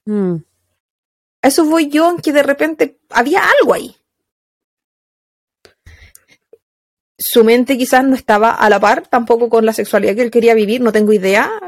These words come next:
Speaker 2: y, o, o qué cosa pasaba en su cabeza, que al final, como lo querían matar, primero lo escondieron, porque esa es la táctica que pasa en el cerro también.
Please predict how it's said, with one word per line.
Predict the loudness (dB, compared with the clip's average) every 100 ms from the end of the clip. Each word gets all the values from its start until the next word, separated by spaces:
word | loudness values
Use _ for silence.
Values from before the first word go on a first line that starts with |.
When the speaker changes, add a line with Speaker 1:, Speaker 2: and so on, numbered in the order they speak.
| -8
Speaker 2:
y, | -4 -2
o, | 2 2 2
o | 0 2
qué | 6 6 6
cosa | 0 0 0
pasaba | 2 0
en | 0
su | -2
cabeza, | -2 -2 -4 -10 _ _ _ -2
que | -2
al |
final, | -2 -4 -2 0 -2 -2
como | 0 0
lo | 0
querían | -2 -2
matar, | -2 0 0
primero | 0 0
lo | -2
escondieron, | -4 -4 0 0 0
porque | -6 -6
esa | -4
es | -4
la | -4
táctica | -6 -8 -6 -6
que | -4
pasa | -4 -4
en | -6
el | -4
cerro | -4 -4
también. | -6 -8 -10 -14